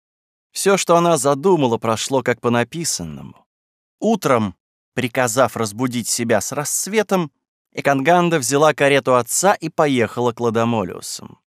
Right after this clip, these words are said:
Ранний визит должен был сбить их с толку и заставить нервничать. Так и вышло.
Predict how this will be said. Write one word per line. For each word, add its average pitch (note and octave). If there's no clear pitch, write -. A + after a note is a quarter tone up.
Ранний B2+
визит B2
должен A#2
был A#2
сбить G#2
их A#2+
с -
толку D3
и G2+
заставить G#2+
нервничать. B2+
Так F#2+
и -
вышло. B2+